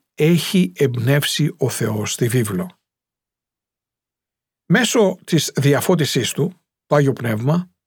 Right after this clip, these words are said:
μας παραχωρεί γνώση του Λόγου του Θεού. Η γνώση αυτή δεν είναι καθαρά γνωστική. Επηρεάζει επίσης και τη φαντασία μας, τη διαίσθησή μας, το συναισθημά μας, τη θέλησή μας,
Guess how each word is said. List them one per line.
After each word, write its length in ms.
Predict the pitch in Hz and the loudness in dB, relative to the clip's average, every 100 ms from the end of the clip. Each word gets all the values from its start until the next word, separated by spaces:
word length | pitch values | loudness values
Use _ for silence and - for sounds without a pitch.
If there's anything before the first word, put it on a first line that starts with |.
| _ _ _ - | _ _ _ 0
μας 320 | 143 147 139 | 2 2 -2
παραχωρεί 520 | - 147 139 - - 95 | 0 0 2 2 2 2
γνώση 640 | - - 147 175 147 120 | -2 0 2 4 2 -4
του 120 | 107 | -2
Λόγου 220 | 123 135 131 | 2 2 2
του 120 | 139 | -2
Θεού. 380 | 143 113 95 - _ _ _ _ _ _ _ _ _ _ _ - | -2 -2 -4 -12 _ _ _ _ _ _ _ _ _ _ _ -4
Η 80 | |
γνώση 340 | 143 247 - 170 | 2 4 4 2
αυτή 480 | 135 - 220 277 _ _ - | 0 0 0 0 _ _ -4
δεν 140 | 170 | 0
είναι 120 | 247 | 2
καθαρά 460 | 185 151 139 135 147 - | 2 2 2 0 0 0
γνωστική. 760 | 165 147 - 151 - 214 104 - _ _ _ _ _ _ _ _ _ _ _ _ | 2 2 0 -4 0 -2 -2 -6 _ _ _ _ _ _ _ _ _ _ _ _
Επηρεάζει 480 | - 147 143 160 170 | -6 0 2 4 2
επίσης 300 | 139 202 180 | 0 0 -2
και 120 | - | 0
τη 60 | 139 | -2
φαντασία 500 | 113 95 - 175 196 | 0 -4 0 2 4
μας, 240 | 214 208 | 2 0
τη 100 | - | -2
διαίσθησή 540 | 113 139 - 107 - 202 | -2 -2 -2 -6 0 2
μας, 300 | 190 185 - | 4 0 -2
το 100 | - | -6
συναισθημά 560 | - 113 - 120 170 | -4 -6 -6 0 2
μας, 180 | 180 170 | 2 0
τη 80 | - | -2
θέλησή 460 | - 123 110 190 175 | -6 -6 -2 2 2
μας, 260 | 156 151 | 2 -2